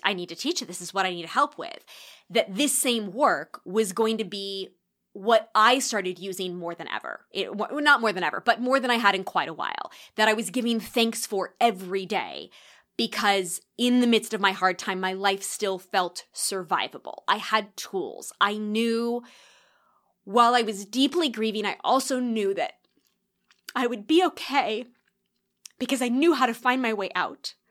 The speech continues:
And I think it's that sense of hope or hopelessness that is such a game changer. I think the times when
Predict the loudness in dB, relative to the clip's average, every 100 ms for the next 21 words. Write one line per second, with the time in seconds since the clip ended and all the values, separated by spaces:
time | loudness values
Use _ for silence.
0 | _ _ _ _ _ _ _ 0 2 2
1 | 2 0 2 -2 2 2 2 0 -2 -2
2 | -4 -4 -4 -4 -8 -10 2 2 2 -6
3 | -6 -4 -4 -4 -4 -8 -8 -8 -8 -6
4 | -10 -12 _ _ -4 -2 0 0 2 0
5 | 0 -6 -8 -8 -12 -12 -14 -14 _ 2
6 | 2 0 -4 -4 -6 0 0 2 -2 -2
7 | -2 -2 -4 -10